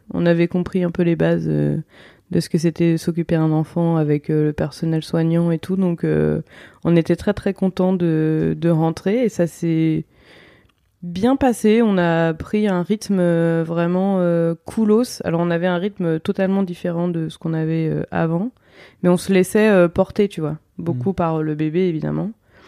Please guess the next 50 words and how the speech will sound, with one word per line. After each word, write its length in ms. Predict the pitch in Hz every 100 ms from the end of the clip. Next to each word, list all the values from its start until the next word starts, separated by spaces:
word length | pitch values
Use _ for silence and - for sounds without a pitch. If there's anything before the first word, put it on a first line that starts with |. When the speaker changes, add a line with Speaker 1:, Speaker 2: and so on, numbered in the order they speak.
| - _ -
Speaker 1:
Mais, 380 | 175 170 165 165
euh, 100 | 156
on 120 | 156
se 100 | 160
cou-, 240 | - 170 165
on 220 | 170 165
se 120 | 156 -
couchait, 400 | 160 - 180 175
euh, 160 | 165
pas 340 | 160 - 165 165
si 200 | - 170
tard. 280 | 190 214
On 100 | 180
se 80 | 165
couchait, 240 | - - 156
je 60 |
sais 60 | 160
pas, 160 | 165
vers 160 | 156 135
minuit. 400 | 147 160 180 202
On 120 | 180
se 120 | 156
réveillait 360 | - 147 147 143
à 80 | 123
dix 260 | 127 156 165
heures. 440 | 175 185 196 185
Euh, 380 | 143 131 127 131 147 - - - - -
euh, 220 | 156 156
on 140 | 156 156
mangeait 440 | 151 156 156 165
à 120 | 143
quinze 340 | 139 160 160 165
heures. 540 | 185 196 196 196 170
<laughs> 200 | 180 -
Enfin, 240 | 220 - 190
c'était, 500 | - 185 - 165 156
euh, 200 | 147 151 160 - - - -
vraiment 340 | 175 185 220
un 80 | 202
délire, 380 | 185 180 175 226
Speaker 2:
T'es 60 | 214
en 60 | 104
Speaker 1:
mais 40 |
Speaker 2:
train 160 | 156 107
de 60 |
dire 160 | 120 139
que 100 | 117
votre 220 | 107 107
fille, 300 | - 147 135
elle 200 | 107